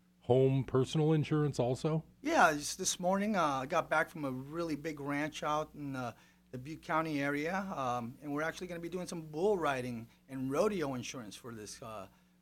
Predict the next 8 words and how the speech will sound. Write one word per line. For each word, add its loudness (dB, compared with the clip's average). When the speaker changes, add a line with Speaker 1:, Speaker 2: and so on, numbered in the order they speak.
Speaker 2:
for -10
this -4
ranch -2
that 0
I 0
already 0
insure. -2
Um, -4